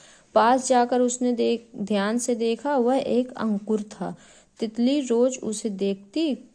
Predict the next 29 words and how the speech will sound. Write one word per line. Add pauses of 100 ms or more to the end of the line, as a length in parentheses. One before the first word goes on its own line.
(160)
कुछ
ही
दिनों
में
अंकुर
बढ़
गया
और
वह
एक
नन्हा
सा (460)
पौधा
बन
गया। (320)
उसका
एक
पतला
सा
तना
भी
दिख
रहा
था। (440)
तितली
ने
पौधे
से
पूछा,